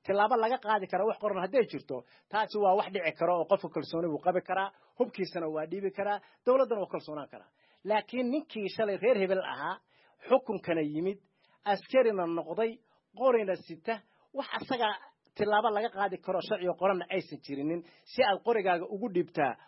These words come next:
oo asaga aad magan ugu noqotaa, wax adag weeyaan. Xalku wuxuu yahay marka ugu horreysa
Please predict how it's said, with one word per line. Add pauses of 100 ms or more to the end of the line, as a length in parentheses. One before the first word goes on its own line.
(100)
oo
asaga
aad (380)
magan
ugu
noqotaa,
wax
adag
weeyaan. (200)
Xalku
wuxuu
yahay
marka
ugu
horreysa